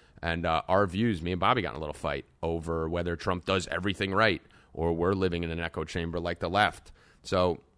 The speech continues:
really touched on some things that other shows, I think, are a little afraid to talk about 'cause they're afraid to lose listeners,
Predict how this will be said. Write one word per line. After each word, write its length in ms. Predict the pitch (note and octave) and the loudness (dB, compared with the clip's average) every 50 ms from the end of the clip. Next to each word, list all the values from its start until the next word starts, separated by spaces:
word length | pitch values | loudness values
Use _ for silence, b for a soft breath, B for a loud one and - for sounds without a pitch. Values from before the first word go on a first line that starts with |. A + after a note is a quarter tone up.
| _ _ - | _ _ 2
really 380 | G#2+ A#2 C#3 D#3 D#3+ D3+ C#3 | 4 6 8 8 8 6 4
touched 320 | - - C#3 C3+ C3 - D3 | 4 4 2 2 4 4 2
on 120 | C3+ C3 | 2 2
some 160 | B2+ C#3 B2+ | 0 -2 -4
things 280 | A#2 C3+ C3 C#3 C#3 A#2+ | -4 -4 -4 -4 -4 -4
that 100 | A#2+ G#2+ | 0 0
other 220 | A#2 A#2 B2 A#2+ | 0 0 0 -2
shows, 360 | A2 - B2 A#2+ A#2+ B2 A2 | -2 -2 0 0 0 0 0
I 80 | G#2+ F#2+ | -2 -4
think, 220 | F#2 - A2+ A2+ | -4 -6 -6 -4
are 60 | A#2+ G2+ | -4 -4
a 20 | |
little 200 | G2+ A#2 A2+ F#2 | -2 0 -2 -2
afraid 500 | - - - - F#2 G2 A2+ B2+ B2+ A#2+ | -2 -6 -2 0 2 4 4 2 2 0
to 100 | - F#2+ | 0 2
talk 240 | - G#2 G2 A2 - | 4 4 2 2 2
about 260 | C#3 D#3 F3+ F#3+ - | 0 -2 -2 -2 -4
'cause 120 | - F#2 | -6 -8
they're 100 | D#2+ C#2+ | -8 -8
afraid 300 | C#2 - - E2+ F2 A2 | -8 -6 -4 -4 -4 -2
to 80 | - E2+ | -4 -6
lose 280 | D2 F2 A2+ B2 A2 F#2 | -2 -2 0 0 0 0
listeners, 480 | F2+ B2 B2+ - C#3 D3 D3+ D3 - | 0 0 0 0 0 -2 -2 -4 -6